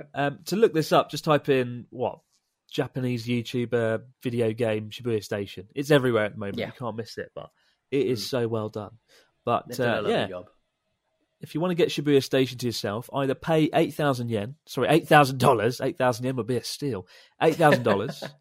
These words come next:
Speaker 2: <laughs>
Speaker 1: and go fifty miles to Tochigi Prefecture to get it all to yourself, or get the real thing at two A M, and, uh, that's free. But there's probably
Speaker 2: I'm
Speaker 1: lots
Speaker 2: sure
Speaker 1: of
Speaker 2: you could,
Speaker 1: paperwork to fill out. If
Speaker 2: I'm
Speaker 1: it's a
Speaker 2: sure you
Speaker 1: real
Speaker 2: could buy
Speaker 1: thing.
Speaker 2: a, a,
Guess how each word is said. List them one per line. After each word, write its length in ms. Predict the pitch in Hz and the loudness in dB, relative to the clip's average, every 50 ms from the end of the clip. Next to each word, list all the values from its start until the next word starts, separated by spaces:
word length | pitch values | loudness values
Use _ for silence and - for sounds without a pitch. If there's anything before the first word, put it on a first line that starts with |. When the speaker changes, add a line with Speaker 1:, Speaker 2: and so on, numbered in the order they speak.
| _ _ | _ _
Speaker 2:
<laughs> 260 | _ _ _ _ _ | _ _ _ _ _
Speaker 1:
and 160 | - 123 131 127 | -8 -4 0 2
go 140 | 127 123 | 2 2
fifty 280 | 127 - 196 - - 160 | 4 2 2 2 4 4
miles 280 | 151 143 135 131 131 - | 4 4 4 4 2 -2
to 100 | - 131 | -6 -6
Tochigi 500 | - 143 131 - - 160 143 123 113 - | -4 -4 -2 2 4 4 4 4 2 -2
Prefecture 540 | - 110 104 - 90 - - 107 98 127 - - | -2 -4 -4 -6 -10 -10 -10 -10 -10 -10 -10 -12
to 80 | - 131 | -6 -2
get 140 | 135 127 | -2 0
it 40 | - | 0
all 120 | 135 147 - | -2 -2 -2
to 100 | - 120 | -4 -6
yourself, 420 | 110 - - 127 107 104 104 - - | -8 -6 -6 -4 -4 -6 -6 0 4
or 380 | 196 196 156 131 135 180 180 - _ _ _ _ _ _ - | 6 8 8 8 6 4 0 -4 _ _ _ _ _ _ 4
get 180 | - 262 - | 4 4 4
the 100 | - 156 | 4 4
real 200 | 160 170 170 156 | 6 6 4 4
thing 320 | 156 - 185 190 139 101 - _ _ _ _ | 2 0 -2 -2 -2 -4 -8 _ _ _ _
at 180 | - 120 143 - | -8 -8 -8 -6
two 180 | - - 160 147 | -4 0 2 2
A 120 | 135 139 156 | 2 2 2
M, 160 | 165 151 113 - _ _ - | 0 -2 -6 -12 _ _ -12
and, 340 | 127 127 127 123 120 120 | -10 -8 -8 -8 -6 -4
uh, 160 | 127 123 123 117 | -2 -2 -2 -4
that's 220 | - 143 139 - | -6 -10 -12 -14
free. 420 | - - 135 131 160 160 - - _ _ _ _ _ _ _ _ _ - | -12 -8 -6 -6 -4 -6 -6 -10 _ _ _ _ _ _ _ _ _ -14
But 100 | - 98 | -12 -12
there's 100 | 131 123 | -12 -12
probably 460 | - - 147 135 139 - 139 - 147 | -12 -10 -8 -8 -6 -6 -4 -4 -2
Speaker 2:
I'm 80 | 135 | -2
Speaker 1:
lots 140 | 139 123 127 | -2 -4 -4
Speaker 2:
sure 20 | 143 | -4
Speaker 1:
of 40 | |
Speaker 2:
you 60 | 131 123 | -4 -4
could, 120 | - 147 | -2 -2
Speaker 1:
paperwork 360 | 147 147 135 120 104 101 - - | -2 -2 -2 -4 -6 -6 -8 -10
to 60 | 120 | -12
fill 200 | - - 104 101 | -10 -10 -10 -10
out. 160 | 95 101 - _ _ _ _ _ _ _ _ _ _ _ _ - | -12 -16 -20 _ _ _ _ _ _ _ _ _ _ _ _ -12
If 60 | 123 - | -8 -6
Speaker 2:
I'm 40 | 127 | -6
Speaker 1:
it's 80 | 127 131 | -6 -4
a 40 | |
Speaker 2:
sure 100 | 117 - | -4 -2
you 60 | 127 120 | -2 -2
Speaker 1:
real 80 | 120 | -2
Speaker 2:
could 40 | 113 | 0
buy 180 | 117 113 110 107 | 0 0 0 0
Speaker 1:
thing. 80 | 107 107 | 0 0
Speaker 2:
a, 280 | 104 104 104 104 - - - - - - _ _ _ - - | -2 -2 -2 -4 -6 -8 -12 -18 -20 -20 _ _ _ -14 -10
a, 80 | 113 | -8